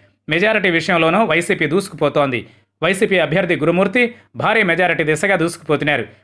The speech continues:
గతంలో వచ్చిన మెజారిటీ కంటే ఎక్కువ ఓట్లను గురుమూర్తి సొంతం చేసుకుంటున్నారు. ఏపీలో అత్యంత ఉత్కంఠ రేపిన తిరుపతి ఉప ఎన్నికలో విజయం ఎవరిదో తేలిపోయింది.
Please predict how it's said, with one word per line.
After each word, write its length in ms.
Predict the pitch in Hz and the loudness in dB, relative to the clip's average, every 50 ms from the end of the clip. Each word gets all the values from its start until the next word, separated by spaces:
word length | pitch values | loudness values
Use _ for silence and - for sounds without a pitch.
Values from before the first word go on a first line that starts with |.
| _ _ _ - 123 | _ _ _ -6 -4
గతంలో 300 | 143 160 185 202 196 190 185 | -2 0 2 2 4 4 4
వచ్చిన 220 | 175 170 175 170 151 135 | 2 2 0 0 0 0
మెజారిటీ 420 | 139 151 170 180 180 170 156 175 165 | 0 0 2 2 0 0 0 -2 -2
కంటే 320 | - 175 175 180 208 190 147 110 101 - - _ _ _ _ _ - | 0 0 -2 0 0 0 0 -2 -4 -10 -20 _ _ _ _ _ -4
ఎక్కువ 240 | 180 190 190 262 262 233 208 190 | -4 0 2 2 4 4 4 4
ఓట్లను 300 | 190 196 220 208 190 170 131 123 | 2 2 2 0 0 0 0 0
గురుమూర్తి 380 | 175 202 208 214 208 185 202 165 - - | 2 2 2 2 2 0 0 -2 0 0
సొంతం 240 | 202 214 220 220 185 | 0 0 2 0 2
చేసుకుంటున్నారు. 580 | 165 156 147 - - 151 127 139 151 139 123 - - _ _ _ _ _ - | 0 0 -2 -2 -6 -6 -4 -2 -2 -2 -2 -4 -8 _ _ _ _ _ -4
ఏపీలో 380 | 151 185 202 226 220 208 220 233 220 165 | -2 -2 0 2 2 2 4 2 2 2
అత్యంత 300 | 175 175 - 220 214 202 | 0 0 0 0 2 2
ఉత్కంఠ 420 | 202 180 180 180 - - 214 190 196 | 2 2 0 -2 -2 -2 -2 0 0
రేపిన 300 | 185 180 170 185 175 170 160 | 0 0 0 0 0 0 0
తిరుపతి 360 | 139 170 180 180 190 185 185 180 | 0 0 -2 0 0 0 2 2
ఉప 160 | 160 147 165 165 160 156 | 2 2 2 2 2 2
ఎన్నికలో 320 | 156 165 160 180 190 214 233 156 151 | 0 0 0 2 2 2 2 0 0
విజయం 220 | 160 160 208 208 185 160 156 | 0 0 0 2 2 2 2
ఎవరిదో 280 | 165 170 170 180 208 | 2 2 2 2 2
తేలిపోయింది. 540 | 196 180 156 151 151 160 147 147 139 131 | 2 2 0 0 0 0 0 0 0 -2